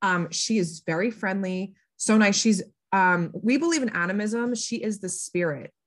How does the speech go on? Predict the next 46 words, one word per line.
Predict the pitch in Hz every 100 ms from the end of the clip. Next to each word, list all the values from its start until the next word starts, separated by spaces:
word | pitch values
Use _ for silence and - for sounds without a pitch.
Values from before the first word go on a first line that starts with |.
| -
of | 175 156
our | 156
house. | 151 160 151 226
She's | - 180 170
not | 165 160
actually | 156 156 - 160
a |
human | 156 170 151
being. | 143 143 160 202 233 - - _
And | 196 202
Ted | 202 208
and | 233
I | 247
are | 220
gonna | 196 190
dive | 175 175 165 165 156
into | 175 170 - 160 151 147
what | 160 160
animism | 165 160 165 165 160 151 -
is. | 160 165 226 190
You |
can | 185 180
look | 170
it | 190
up | 180
online. | 170 165 151 147 151 170
It's | 165
a | 165
very | 151 165 180
popular | - 170 175 175 165
belief | 165 156 156 175 175 -
in |
spirituality | 160 - 156 156 190 247 254 254 254 - - - -
where | 196 196
you | 196
have | 196 196
the | 185
belief | 180 175 170
that | 170 165
everything | 160 160 170 156
has | 156 151 -
a | 156
spirit | - - 139 101
to | - 147
it. | 139 -
So | - 170 165